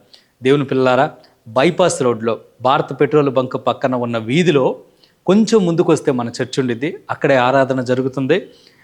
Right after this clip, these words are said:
మీరందరూ గమనించవలసిందిగా ప్రభు పేరిట మనవి చేయించు ఉన్నాను. మీ బంధువులకి, మీ స్నేహితులకి, మీకు తెలిసిన వారందరికీ తెలియజేయండి ఈ విషయాన్ని. ఆసక్తి ఉన్నవారు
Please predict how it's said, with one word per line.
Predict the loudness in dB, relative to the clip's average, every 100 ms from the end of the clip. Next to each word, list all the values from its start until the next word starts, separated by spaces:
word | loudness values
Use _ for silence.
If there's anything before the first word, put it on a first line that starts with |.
| _ -6
మీరందరూ | -2 2 2
గమనించవలసిందిగా | 2 0 0 0 -2 -4 -6 -6 -2 0
ప్రభు | 0 0
పేరిట | 2 2 2
మనవి | 0 0 0 0
చేయించు | 0 -2 -6
ఉన్నాను. | -6 -8 _ -6
మీ | 0 2
బంధువులకి, | 2 2 2 0 0 -4
మీ | -4 -6
స్నేహితులకి, | -4 -4 -2 -4 -2
మీకు | -4 -6 -4
తెలిసిన | -2 -2 -2
వారందరికీ | 2 2 0 -2 -4
తెలియజేయండి | -2 0 0 0 0 0
ఈ | -2
విషయాన్ని. | -4 -4 -2 -2 -8 -16 _ -20 -2
ఆసక్తి | 0 2 0 0 0
ఉన్నవారు | 2 4 4 2